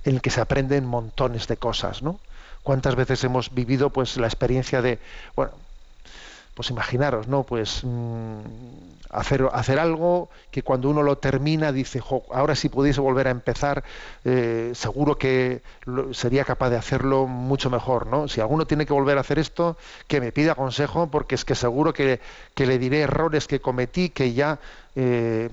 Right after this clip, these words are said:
pues que él, que él se puede privar de ellos, ¿no? Bueno, pues, en la vida es el, es el libro, es el libro con más capacidad de, de,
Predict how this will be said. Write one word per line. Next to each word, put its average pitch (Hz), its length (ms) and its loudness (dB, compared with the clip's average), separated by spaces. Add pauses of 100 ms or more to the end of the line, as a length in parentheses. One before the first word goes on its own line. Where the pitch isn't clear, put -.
(100)
pues - 160 -6
que 131 160 2
él, 143 200 0
que 120 160 0
él 131 80 2
se 139 100 -2
puede 143 240 2
privar 135 460 0
de 123 160 2
ellos, 104 260 -4
¿no? 151 80 -4
Bueno, 123 280 -2
pues, - 280 -6 (480)
en 135 140 4
la 123 100 4
vida 151 240 2
es 143 160 0
el, 120 240 0
es 131 160 -2
el 123 220 2
libro, 131 420 2 (760)
es - 160 0
el 120 100 4
libro 127 240 2
con 117 160 -2
más 139 240 0
capacidad 123 560 0
de, 120 180 2 (460)
de, 117 420 0